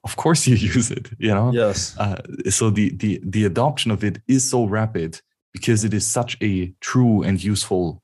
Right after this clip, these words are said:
Speaker 1: tool.
Speaker 2: Mm-hmm. Yeah, th-, that may be an interesting framing too, is that the state was formerly to some, e-, and I'm putting, there's a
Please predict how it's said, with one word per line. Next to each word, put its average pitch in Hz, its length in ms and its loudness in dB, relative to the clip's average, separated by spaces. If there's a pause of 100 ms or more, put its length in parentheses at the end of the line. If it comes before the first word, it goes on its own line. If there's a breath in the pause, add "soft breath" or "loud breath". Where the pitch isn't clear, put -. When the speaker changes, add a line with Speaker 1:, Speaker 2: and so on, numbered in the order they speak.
(100)
Speaker 1:
tool. 104 320 -4 (240)
Speaker 2:
Mm-hmm. 107 400 -4 (1120 loud breath)
Yeah, 135 280 0
th-, 98 220 -4
that 175 260 -2
may 208 160 2
be 110 240 2
an 107 100 0
interesting 107 480 -4
framing 98 400 -4
too, 113 320 0
is 98 180 -2
that 98 180 -2 (1080)
the 101 220 2
state 135 720 0
was 107 580 0
formerly 101 1000 -4 (1160)
to 113 100 -2
some, 127 320 0 (160)
e-, - 260 -6 (140)
and 117 160 -4
I'm 113 240 -4
putting, 117 540 0
there's 113 120 0
a 120 40 2